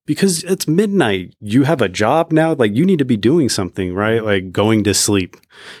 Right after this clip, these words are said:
Speaker 1: so that you can go to work tomorrow. Or, um, a-, and is, I think that's, uh, part of it. But one of the scriptures that really, because I, having been that army
Speaker 2: Mm-hmm.
Speaker 1: dad, was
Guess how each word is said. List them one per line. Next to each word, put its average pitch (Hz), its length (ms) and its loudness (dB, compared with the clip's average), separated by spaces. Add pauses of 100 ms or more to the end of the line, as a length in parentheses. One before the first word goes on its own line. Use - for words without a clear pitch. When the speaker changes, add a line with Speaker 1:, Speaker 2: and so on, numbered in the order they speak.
Speaker 1:
so - 180 -2
that 98 200 0
you 101 200 2
can 101 180 0
go 98 140 2
to 90 80 -4
work 98 300 -2
tomorrow. 85 520 -12
Or, 95 400 -4 (560)
um, 98 480 0
a-, 123 320 -4
and 131 100 4
is, 113 140 -2 (100)
I 110 60 -2
think 123 240 -2
that's, - 360 -2 (300)
uh, 123 320 -14 (580)
part 139 260 -4
of 95 120 -8
it. 95 320 -6
But 113 320 -6 (960)
one 117 140 0
of 110 60 -2
the 104 80 0
scriptures 104 460 -2
that 98 240 -2
really, 107 680 2
because 107 260 -2
I, 107 340 -4 (640)
having 110 420 0
been 123 240 0
that 113 280 -2
army 113 580 0 (240)
Speaker 2:
Mm-hmm. 113 260 -12
Speaker 1:
dad, 101 440 -2 (460)
was 104 420 2